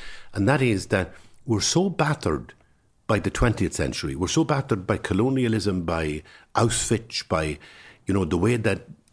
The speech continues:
you know, maybe we as the wel-, wealthy white culture has oppressed other places. We're so bandaged up by that,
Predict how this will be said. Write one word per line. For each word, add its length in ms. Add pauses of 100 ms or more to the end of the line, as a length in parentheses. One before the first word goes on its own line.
you 80
know, 260
maybe 420
we 340
as 140
the 220
wel-, 240
wealthy 340
white 300 (220)
culture 400
has 200
oppressed 440
other 180
places. 500 (320)
We're 100
so 460 (760)
bandaged 560
up 200
by 140
that, 380